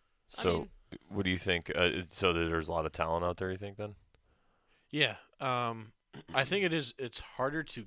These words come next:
Speaker 3: get better out there, though, because there's, the mics are all spread out. Like, we were driving, like
Speaker 2: But it's so sunny!
Speaker 3: <laughs> Well, yeah, but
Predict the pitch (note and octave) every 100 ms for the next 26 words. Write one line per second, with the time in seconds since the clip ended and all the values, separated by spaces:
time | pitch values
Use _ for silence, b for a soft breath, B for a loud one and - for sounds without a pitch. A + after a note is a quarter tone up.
0 | - B2+ C#3 - A#2 G#2+ G#2 G2 - G2+
1 | G2 F#2+ G2+ G2+ G2+ G#2 G2+ F#2 - b
2 | b b b b b - A2 C3 D3+ A2+
3 | A2 G2+ - - G#2+ G#2 G2+ - F2+ -
4 | - A2+ A#2+ G2+ F#2 F#2 F2+ - - D4+
5 | F4 - F4 F#4 - F4 F4 F#4 G4+ F#4+
6 | F#4 E4+ D#4+ D4+ C#4+ C#4 - - A#3 G#3
7 | G3+ F#3 D#3+ - B2 B2 - - - -
8 | B2+ - B B B B F3+ E3 F#3 D#3+
9 | A#2+ D#3